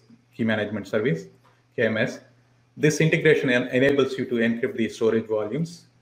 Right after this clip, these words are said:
um, using, uh, the customer master keys from K M S.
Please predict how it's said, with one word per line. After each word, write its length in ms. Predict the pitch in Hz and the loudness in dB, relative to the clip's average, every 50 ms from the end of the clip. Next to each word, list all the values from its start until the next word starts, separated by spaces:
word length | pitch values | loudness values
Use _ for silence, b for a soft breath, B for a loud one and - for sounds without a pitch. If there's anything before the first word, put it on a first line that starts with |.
| _ _ _ _ _ _ _ _ _ _ - | _ _ _ _ _ _ _ _ _ _ -4
um, 380 | - 110 107 110 110 117 117 - | -2 -2 -2 -2 -4 -8 -8 -2
using, 640 | 120 127 135 127 135 135 131 123 120 - - - - | 0 0 2 4 4 4 4 2 0 -4 -10 -10 -6
uh, 240 | 113 110 110 107 101 | -2 0 0 0 0
the 100 | - 107 | -2 -6
customer 420 | - - - 131 131 - - 151 135 | -4 -2 0 0 0 0 0 0 2
master 320 | 113 113 117 117 - 120 | 4 2 2 2 -2 -4
keys 420 | 113 - 117 107 139 - - - - _ _ _ _ _ _ _ _ | -4 -2 -2 -4 -4 -4 -8 -14 -20 _ _ _ _ _ _ _ _
from 220 | _ - 123 113 113 | _ 2 2 2 6
K 180 | - 123 110 | 6 6 6
M 100 | 98 - | 6 4
S. 280 | 101 98 - - - | 0 -2 -6 -10 -14